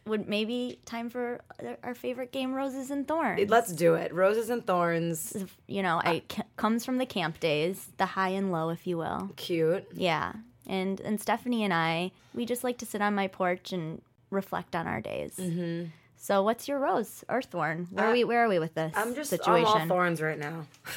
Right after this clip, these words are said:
Speaker 2: <laughs> Okay. I posted a picture on Instagram
Speaker 1: Right.
Speaker 2: that was of me, uh, sitting on a toilet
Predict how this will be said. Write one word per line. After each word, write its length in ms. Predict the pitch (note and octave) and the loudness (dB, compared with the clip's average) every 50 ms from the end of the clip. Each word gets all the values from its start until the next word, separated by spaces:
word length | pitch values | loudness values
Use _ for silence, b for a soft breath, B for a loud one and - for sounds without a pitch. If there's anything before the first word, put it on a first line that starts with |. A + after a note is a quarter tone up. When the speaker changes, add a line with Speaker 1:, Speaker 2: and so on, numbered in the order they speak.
| - | -8
Speaker 2:
<laughs> 120 | - A#3+ G#3 C4 C#4+ C4+ C#4+ E4 D4 C#4 C#4+ C4+ B3+ - - - - - - - _ - B E4+ G#4+ A4+ B B B B | -8 -6 -2 -2 -2 0 0 -2 -4 -4 -6 -10 -14 -16 -18 -20 -20 -20 -20 -20 _ -14 B -12 -12 -12 B B B B
Okay. 380 | A3+ A3+ - F#3 D3+ C#3+ D#3+ B B B B B B - | 2 4 4 2 -2 -2 -6 B B B B B B 4
I 200 | G3+ A#3 C#4 C#4+ | 6 6 6 6
posted 340 | C#4+ F#4 F#4+ F#4 - E4+ | 4 2 0 0 -2 -4
a 40 | E4 | -4
picture 320 | C#4+ D4+ C#4+ C#4+ - C#4+ C4+ | -2 -2 -2 -2 0 0 0
on 80 | C4 | 0
Instagram 720 | - F#3 F3+ F3+ - - E3 E3+ F3 E3+ E3 E3+ E3+ F3 E3 - - - | 0 -2 -4 -4 -4 -4 -2 -2 -2 -2 0 -2 -4 -4 -6 -10 -14 -14
Speaker 1:
Right. 140 | D#3 - - - | -14 -14 -8 0
Speaker 2:
that 320 | - F#3 F3 F3+ F3 - - | 2 4 4 4 4 2 2
was 180 | F#3+ F#3+ F3 | 0 0 2
of 140 | G3 F#3 E3+ | 0 0 0
me, 600 | F#3 G3 G3+ G#3 G#3+ A3 A3 A3+ A3+ A3+ A3+ A3+ B B B B B _ | -2 -2 0 0 2 2 2 2 2 0 -2 -6 B B B B B _
uh, 60 | - - - | -10 -10 -8
sitting 340 | - - - A3 G#3 A3+ B3+ | -6 -4 -2 0 0 2 2
on 100 | C4+ C#4+ | 0 0
a 60 | D4+ | 0
toilet 580 | C#4+ B3+ A#3 G#3+ G#3 G3+ G3+ F#3+ F#3+ F#3+ - | 0 0 2 2 4 4 2 2 0 -2 -4